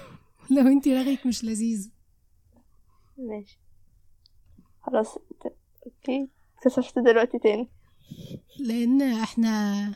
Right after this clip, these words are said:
Speaker 1: لم نتوقف عند التلاتة وتلاتين، في لسه
Speaker 2: آه.
Speaker 1: حاجات بقى ربع ساعة وحاجات نص ساعة تانية في ماسنجر وواتساب بقى و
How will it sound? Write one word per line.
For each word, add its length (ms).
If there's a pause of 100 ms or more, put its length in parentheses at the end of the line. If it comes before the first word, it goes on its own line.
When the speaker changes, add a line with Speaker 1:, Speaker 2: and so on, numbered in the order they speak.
(460)
Speaker 1:
لم 260
نتوقف 440
عند 120
التلاتة 360
وتلاتين، 600
في 180
لسه 280
Speaker 2:
آه. 40
Speaker 1:
حاجات 180
بقى 220
ربع 240
ساعة 520
وحاجات 380
نص 200
ساعة 240
تانية 600
في 180
ماسنجر 580
وواتساب 680
بقى 200
و 340